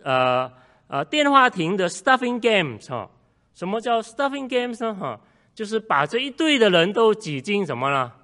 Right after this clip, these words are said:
这个小小的电话亭里面。那，那游戏的规则就是越多人挤进去越什么？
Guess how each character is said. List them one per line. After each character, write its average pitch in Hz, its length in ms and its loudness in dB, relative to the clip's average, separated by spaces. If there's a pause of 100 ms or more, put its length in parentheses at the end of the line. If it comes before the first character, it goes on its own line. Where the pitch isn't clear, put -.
(440)
这 165 140 -6
个 151 200 0
小 156 300 0
小 143 260 0
的 123 360 -2
电 156 320 -4
话 135 400 0
亭 117 340 -14
里 113 100 -10
面。 110 320 -10 (440)
那， 156 280 4 (200)
那 208 160 4
游 233 240 -2
戏 302 160 -2
的 247 100 0
规 269 160 -4
则 196 140 -4
就 233 120 -4
是 226 220 -2
越 277 240 -2
多 262 500 4
人 185 220 4
挤 160 140 -4
进 196 120 -2
去 208 160 -2
越 208 160 4
什 151 140 -2
么？ 139 240 0